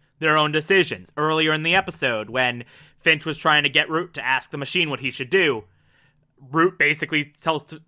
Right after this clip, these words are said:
Finch, "The machine's gonna tell you that humans need to make their own decisions. That's what you programmed it to say.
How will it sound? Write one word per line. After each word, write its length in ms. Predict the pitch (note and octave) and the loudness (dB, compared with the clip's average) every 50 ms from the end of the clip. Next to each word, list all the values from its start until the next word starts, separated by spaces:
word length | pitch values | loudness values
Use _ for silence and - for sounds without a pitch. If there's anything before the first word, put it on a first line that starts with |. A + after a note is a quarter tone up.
| _ _ _ | _ _ _
Finch, 480 | G3 F#3 D#3 C3 A#2 - - - - _ _ _ _ _ _ _ _ _ _ _ _ _ _ _ _ _ _ _ _ _ _ _ _ _ _ _ _ _ _ _ _ _ - | 2 2 2 2 -2 -10 -14 -16 -16 _ _ _ _ _ _ _ _ _ _ _ _ _ _ _ _ _ _ _ _ _ _ _ _ _ _ _ _ _ _ _ _ _ -12
"The 100 | D#3+ F3 | -8 -8
machine's 340 | F#3 - - B3 B3 A3 - | -6 -2 0 0 0 2 0
gonna 140 | G#3 F#3+ | 0 -2
tell 260 | F3+ - - F#3 F3 E3 | -2 0 2 2 2 4
you 120 | D3+ C#3 | 2 2
that 100 | C3+ C3 | 0 0
humans 500 | C3+ D#3 D3+ C#3+ C#3 C#3 C3+ B2+ - - | 0 0 0 0 -2 -4 -6 -8 -12 -10
need 200 | C#3 C#3 C3 - | -8 -6 -6 -6
to 80 | - C3 | -6 -4
make 180 | B2+ B2 - | -4 -4 -2
their 100 | - C3+ | -2 -2
own 120 | B2+ B2 A#2+ | -2 -2 -4
decisions. 440 | B2+ - A3 G#3 C#3 C3 A2 G2 | 0 2 2 2 2 0 -8 -4
That's 200 | - C#3+ C#3+ - | -2 -2 -2 -2
what 160 | D3 C#3 - - | -6 -10 -10 -10
you 60 | C3+ | -12
programmed 560 | - - D3 C#3+ C#3 B2+ C#3 C3 A#2+ A#2+ A2 | -8 -4 -4 -2 -2 0 0 0 0 0 -2
it 160 | A2+ G#2+ - - | -6 -10 -10 -16
to 40 | |
say. 400 | - - G3+ G3+ F#3+ - A2 F#2+ | -10 -4 0 2 2 0 0 -4